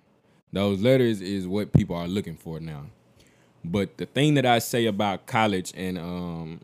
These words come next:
and basically having those quote unquote letters is that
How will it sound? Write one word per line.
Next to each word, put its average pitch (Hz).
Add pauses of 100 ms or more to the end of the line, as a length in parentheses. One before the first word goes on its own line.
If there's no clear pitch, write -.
(100)
and 87
basically 90
having 95
those 90
quote 101
unquote 90
letters 92
is 90
that 87